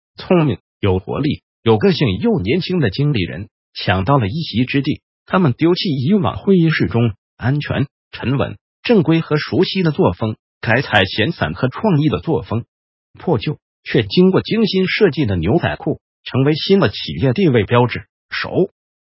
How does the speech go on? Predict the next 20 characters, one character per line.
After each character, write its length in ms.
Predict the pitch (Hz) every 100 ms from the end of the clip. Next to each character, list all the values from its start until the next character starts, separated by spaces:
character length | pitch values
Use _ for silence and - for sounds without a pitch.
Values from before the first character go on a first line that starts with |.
| -
在 140 | 131
高 220 | 101 196
科 160 | 185 175
技 120 | 165 92
业 180 | 160
界 180 | 143 131
登 220 | 95 160
场， 300 | 165 - - - _ _
然 220 | 131 147
后 160 | 175 190
传 320 | - - 104
染 200 | 165 98
到 160 | - 107
金 240 | - 175
融 220 | 175 -
界 220 | 151 185 123
和 140 | 101
华 180 | - 95
尔 80 | 127
街。 260 | - 117